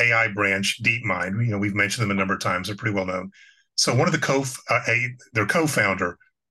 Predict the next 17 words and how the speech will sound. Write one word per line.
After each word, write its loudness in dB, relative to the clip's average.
uh, 2
Mustafa 2
Suleyman, 0
I -2
believe 0
I'm 2
pronouncing 0
that -4
correctly. -6
Um, 2
he, 4
um, 2
has 2
started 2
a 6
company, -2
um, 2